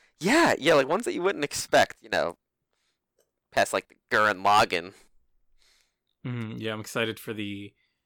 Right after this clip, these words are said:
Speaker 2: I, I keep saying it, like, the Do It For Her episode, fun Utena references.
Speaker 1: Mm.
Speaker 2: Uh, there's a Pizza Evangelion reference, which is really funny.
Speaker 1: <laughs>
Speaker 2: Uh, yeah,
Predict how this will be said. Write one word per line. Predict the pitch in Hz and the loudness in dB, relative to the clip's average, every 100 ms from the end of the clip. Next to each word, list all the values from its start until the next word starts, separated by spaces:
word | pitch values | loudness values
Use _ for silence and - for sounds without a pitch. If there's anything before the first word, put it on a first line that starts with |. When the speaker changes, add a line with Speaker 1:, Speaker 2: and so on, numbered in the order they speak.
| _ _ _ - | _ _ _ -8
Speaker 2:
I, | 127 - | -6 -6
I | |
keep | 120 208 | -8 -8
saying | - 110 104 | -8 -6 -6
it, | 101 | -8
like, | 110 113 | -10 -8
the | |
Do | 110 120 | -6 -8
It | |
For | - | -8
Her | 117 135 | -6 -4
episode, | 151 - - 147 143 147 131 117 | -4 -6 -4 -4 -2 -6 -8 -14
fun | - 117 | -8 -6
Utena | 120 135 - 151 | -6 -10 -6 -6
references. | 147 - 143 151 143 139 135 135 - _ 113 | -6 -6 -6 -4 -4 -4 -6 -8 -16 _ -18
Speaker 1:
Mm. | 110 95 _ | -16 -18 _
Speaker 2:
Uh, | 113 107 | -4 -2
there's | 107 117 | -4 -6
a | 113 | -6
Pizza | - 143 - 131 127 123 123 | -10 -8 -4 -2 -2 -2 -4
Evangelion | 123 117 113 139 147 147 | -6 -4 -2 -2 -2 -2
reference, | 147 - 151 143 | -6 -6 -10 -8
which | 147 | -10
is | 139 135 | -10 -8
really | 139 | -8
funny. | 139 147 139 139 139 - | -8 -6 -6 -8 -12 -18
Speaker 1:
<laughs> | _ _ _ _ _ _ _ _ - | _ _ _ _ _ _ _ _ -8
Speaker 2:
Uh, | 107 104 104 - - _ - | -8 -8 -10 -14 -20 _ -12
yeah, | 101 92 | -6 -4